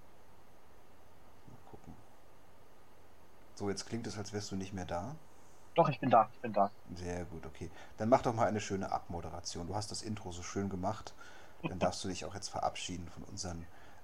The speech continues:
Speaker 1: äh, zukünftigen zahlreichen Gästen.
Speaker 2: Ja, dann, liebe Leute, jetzt gehen wir erstmal raus aus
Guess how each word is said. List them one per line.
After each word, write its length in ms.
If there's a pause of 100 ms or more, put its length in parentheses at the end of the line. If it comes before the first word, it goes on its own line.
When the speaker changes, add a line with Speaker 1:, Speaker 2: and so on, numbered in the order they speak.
Speaker 1:
äh, 260 (180)
zukünftigen 800
zahlreichen 680
Gästen. 520 (720)
Speaker 2:
Ja, 360
dann, 380
liebe 200
Leute, 480 (500)
jetzt 300
gehen 280
wir 200
erstmal 520
raus 420 (400)
aus 140